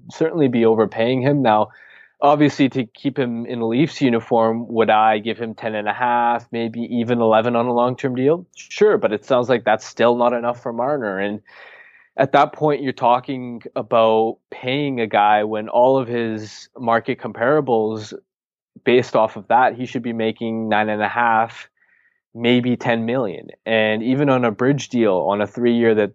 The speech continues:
they've been incredibly generous, eight, nine million dollars. So I think to that extent, Marner's camp probably is going to have to give s-, give some way, because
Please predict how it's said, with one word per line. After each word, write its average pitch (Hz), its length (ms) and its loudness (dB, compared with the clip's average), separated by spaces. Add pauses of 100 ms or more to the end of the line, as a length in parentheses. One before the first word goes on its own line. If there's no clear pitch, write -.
(140)
they've 120 260 2
been 117 160 0
incredibly 120 500 0
generous, 110 580 -2
eight, 113 300 0
nine 110 460 0
million 110 320 -2
dollars. 104 480 0
So 104 260 -4 (460)
I 113 80 0
think 160 480 -4
to 127 120 -4
that 123 200 4
extent, 113 500 -2 (500)
Marner's 147 600 0
camp 151 360 -4
probably 139 560 0
is 123 180 -2 (100)
going 127 280 -6
to 131 100 -8
have 117 460 0
to 113 420 -2
give 110 300 -2
s-, - 180 -16 (120)
give 117 220 0
some 120 340 0
way, 123 360 2
because 120 520 -2